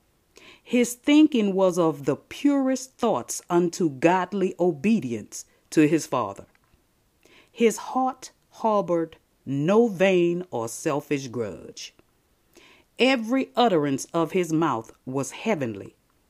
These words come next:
having no guile, no deceit, nor slander, nor gossip, nor malignity.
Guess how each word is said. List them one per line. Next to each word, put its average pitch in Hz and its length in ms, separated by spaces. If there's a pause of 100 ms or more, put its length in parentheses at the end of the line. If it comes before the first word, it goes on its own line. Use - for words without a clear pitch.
(420)
having 175 480
no 208 180
guile, 190 560 (140)
no 156 340
deceit, 202 640 (440)
nor 196 380
slander, 220 800 (320)
nor 185 360
gossip, 147 640 (340)
nor 165 400
malignity. 151 840